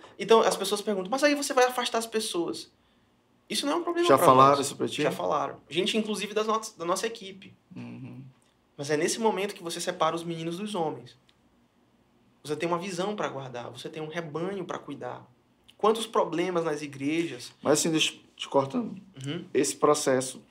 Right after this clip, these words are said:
Speaker 2: de, de membresia lá da igreja... Tu já avaliou, tu, a igreja dá quantos meses?
Speaker 1: Cinco
Speaker 2: Qu-,
Speaker 1: meses.
Speaker 2: cinco meses.
Speaker 1: Uhum.
Speaker 2: Já deu pra tu perceber que é um modelo, assim,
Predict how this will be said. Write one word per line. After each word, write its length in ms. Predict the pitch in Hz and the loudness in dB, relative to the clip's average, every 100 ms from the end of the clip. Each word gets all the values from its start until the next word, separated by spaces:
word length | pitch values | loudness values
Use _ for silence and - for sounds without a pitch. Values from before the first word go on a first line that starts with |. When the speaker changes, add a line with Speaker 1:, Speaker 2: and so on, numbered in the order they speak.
| _ | _
Speaker 2:
de, 220 | - 127 | -4 -2
de 260 | 127 - 123 | -2 -4 0
membresia 720 | 127 127 127 131 127 120 120 | 0 4 2 2 -2 -2 -2
lá 160 | 120 | -2
da 160 | 120 120 | -4 -6
igreja... 320 | 120 120 113 113 - - - _ _ _ _ | -8 -8 -10 -14 -20 -20 -20 _ _ _ _
Tu 100 | - | -4
já 140 | 127 131 | 4 6
avaliou, 500 | 131 151 151 151 143 | 8 6 6 4 4
tu, 180 | - - - | 0 -12 -2
a 100 | 127 | 0
igreja 260 | 135 131 | 2 0
dá 100 | 127 131 | 2 0
quantos 260 | 131 - | -2 -6
meses? 480 | 120 127 220 285 - _ _ _ _ _ _ _ _ _ _ _ _ _ _ _ | -2 -2 -2 -6 -12 _ _ _ _ _ _ _ _ _ _ _ _ _ _ _
Speaker 1:
Cinco 280 | - 233 | -8 -2
Speaker 2:
Qu-, 40 | 202 | 0
Speaker 1:
meses. 240 | 151 131 - | -2 -6 -6
Speaker 2:
cinco 260 | 151 151 | -6 -4
meses. 320 | 160 143 127 - | 2 2 2 -4
Speaker 1:
Uhum. 280 | 139 165 175 _ _ - | -12 -14 -14 _ _ -8
Speaker 2:
Já 200 | 120 131 | 4 4
deu 140 | 135 | 6
pra 100 | 170 180 | 2 2
tu 60 | |
perceber 680 | 175 170 170 151 147 160 185 | 2 0 0 0 2 4 2
que 180 | 190 196 | 0 2
é 80 | 180 | 4
um 80 | 165 | 4
modelo, 600 | 160 151 139 156 165 165 | 2 0 2 2 2 0
assim, 500 | 160 151 131 117 117 | -2 -4 -6 -6 -12